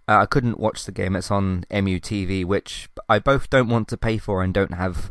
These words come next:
access to anyway. I actually don't know how you get M U T V because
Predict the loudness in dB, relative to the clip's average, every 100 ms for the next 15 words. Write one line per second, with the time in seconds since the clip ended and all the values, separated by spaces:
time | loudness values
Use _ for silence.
0 | -4 -4 -4 -10 -8 -4 0 0 -2 -4
1 | -6 -8 -18 -20 -4 0 0 0 -4 0
2 | 0 2 0 2 0 0 -2 -4 -2 -2
3 | -2 -4 -4 -4 -4 -6 -6 -4 -4 -6
4 | -18